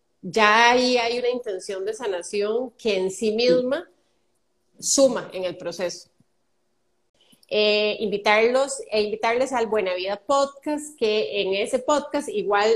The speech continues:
Speaker 1: lo que hacemos es subir este domingo, vamos a subir este contenido en formato de audio, para que también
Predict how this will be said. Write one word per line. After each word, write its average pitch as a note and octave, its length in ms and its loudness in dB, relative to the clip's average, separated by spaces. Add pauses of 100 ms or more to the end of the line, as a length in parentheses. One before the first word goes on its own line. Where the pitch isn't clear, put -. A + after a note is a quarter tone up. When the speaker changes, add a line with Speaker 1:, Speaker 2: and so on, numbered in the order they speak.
(160)
Speaker 1:
lo G3 160 -2
que G3 80 -6
hacemos G3 340 -6
es A#3+ 200 0
subir G#3+ 400 4
este A3 220 -4
domingo, B3+ 460 2
vamos G3 220 -4
a A3 60 -4
subir A#3 240 2
este G#3 240 -2
contenido B3+ 800 2
en F#3+ 260 0
formato F3+ 600 -2
de G#3 120 4
audio, D4 540 2 (520)
para G#3+ 240 4
que G#3+ 80 0
también G#3+ 480 4